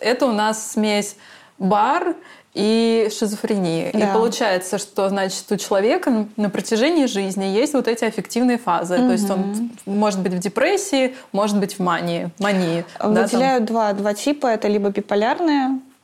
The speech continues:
Speaker 2: форма шар, да, шизоаффективного расстройства, либо депрессивная форма шар. То есть депрессии плюс
Speaker 1: Мгм.
Speaker 2: психозы, либо и то, и другое плюс психозы.
Speaker 1: Но ведь при шизофрении тоже может быть депрессия.
Speaker 2: Может быть, тоже, да.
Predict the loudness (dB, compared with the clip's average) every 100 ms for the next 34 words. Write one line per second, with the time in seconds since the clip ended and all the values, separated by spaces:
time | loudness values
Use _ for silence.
0 | -4 0 0 0 0 0 0 -2 -4 _
1 | -2 -2 0 0 -2 -2 0 0 0 -2
2 | -2 -2 -2 0 0 2 2 0 -4 -4
3 | -2 -2 -2 -4 -4 -2 -2 -2 -4 0
4 | -2 -2 -10 -4 0 2 2 0 0 0
5 | 0 0 -8 -14 0 2 4 2 2 2
6 | 0 2 2 2 2 0 0 -2 0 0
7 | 0 -2 0 0 0 -2 -6 -6 -10 -4
8 | -4 -2 -4 -10 -14 -20 -20 -20 -20 -20
9 | -20 -20 _ 2 4 4 2 0 -4 -2
10 | 0 0 0 0 2 2 0 0 -4 -4
11 | -6 -6 -4 -2 -2 -6 -10 -12 -20 -18
12 | -18 -14 0 2 4 0 -4 -2 -4 -2
13 | -4 -4 -6 -8